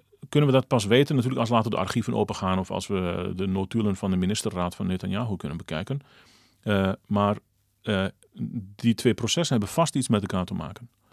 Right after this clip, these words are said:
Het, het is vast zo dat als het ene land, als het ene regime zoals Syrië non-conventionele wapens inzet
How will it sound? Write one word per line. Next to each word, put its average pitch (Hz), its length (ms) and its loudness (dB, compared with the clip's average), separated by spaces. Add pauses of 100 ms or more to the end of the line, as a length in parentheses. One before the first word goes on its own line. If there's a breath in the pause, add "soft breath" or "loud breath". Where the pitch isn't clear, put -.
(320 soft breath)
Het, 101 160 -4
het 113 120 -4
is 101 120 -2
vast - 300 2
zo 170 240 0
dat 131 180 -2
als 90 140 -6
het 101 120 -10
ene 139 220 0
land, 92 200 -2
als 107 80 -8
het 98 100 -12
ene 131 220 4
regime 90 280 -2
zoals 92 200 -4
Syrië 95 380 -2 (540 soft breath)
non-conventionele 120 720 2
wapens 92 320 -2
inzet 90 480 -6